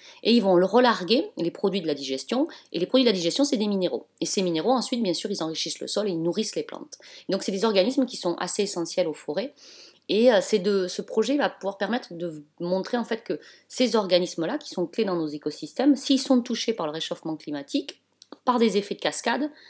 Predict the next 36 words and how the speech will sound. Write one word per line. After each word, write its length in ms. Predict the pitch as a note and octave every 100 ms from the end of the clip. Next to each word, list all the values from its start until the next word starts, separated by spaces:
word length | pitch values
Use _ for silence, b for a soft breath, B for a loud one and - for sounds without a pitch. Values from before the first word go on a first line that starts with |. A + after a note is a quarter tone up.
| b
ça 100 | -
va 80 | F3+
aussi 240 | F#3+ C4
toucher 260 | C4+ A3 E3+
les 80 | D#3
plantes 540 | - G#3 A3+ A#3+ A#3 b b
et 120 | - E3
tous 120 | A3+
les 160 | G3+
organismes 460 | F3+ D3+ D3+ G#3 F#3+
qui 100 | -
se 140 | -
nourrissent 280 | D#3+ F#3+ A3
de 80 | D#3+
ces 180 | - D3+
organismes. 420 | D3+ D#3 D#3 - - B B
Et 60 | D#3+
c'est 160 | -
de 80 | G#3
montrer 320 | A3+ A3+ C#4
qu'en 140 | C4+ G#3
fait, 140 | A#3+
finalement, 320 | - G#3 G#3+
n'importe 380 | A3+ C#4 C#4+ C4+
quelle 280 | - A3 F#3 b b
recherche 680 | - - G#3 - G#3 - - -
des 220 | C#3 D#3+
effets 200 | G3 G#3
sur 140 | G3 E3
le 60 |
ré-, 100 | D#3+ -
réchauffement 500 | F#3 - F#3+ F#3+ F#3
climatique 420 | F#3 F#3 F3 F#3+
sur 160 | -
un 80 | D#3
organisme, 600 | D#3 D#3 D3+ F#3+ A#3 B3